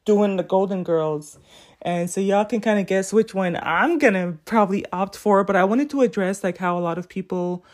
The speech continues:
including other women, view the single woman, and they view us as going into this log cabin and being recluse, um,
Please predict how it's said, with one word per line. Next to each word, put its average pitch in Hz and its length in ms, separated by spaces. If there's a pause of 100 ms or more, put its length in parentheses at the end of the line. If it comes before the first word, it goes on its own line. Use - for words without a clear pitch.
(380)
including 202 520
other 196 220
women, 190 440
view 185 380
the 190 120
single 196 400
woman, 208 600 (100)
and 202 240
they 202 120
view 202 320
us 208 180
as 185 340 (380)
going 202 280
into 202 200
this 185 260
log 180 320
cabin 185 400
and 180 160
being 180 380
recluse, 208 760 (460)
um, 180 580